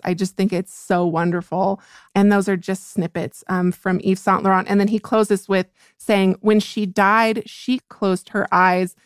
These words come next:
Chic alone could have done so. She would not have allowed anyone else." So,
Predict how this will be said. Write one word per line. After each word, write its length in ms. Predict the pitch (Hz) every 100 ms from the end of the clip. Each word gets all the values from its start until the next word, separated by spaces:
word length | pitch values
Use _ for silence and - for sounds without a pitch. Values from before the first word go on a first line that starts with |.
| _
Chic 360 | - - 254 -
alone 460 | 202 185 180 180 180
could 180 | - 180
have 140 | 165
done 380 | 170 165 170 208
so. 480 | - 180 190 - -
She 220 | - -
would 140 | 185 180
not 200 | 170 202
have 200 | 202 180
allowed 420 | 175 165 - -
anyone 500 | 196 190 - - - -
else." 480 | - - 208 - -
So, 380 | - - -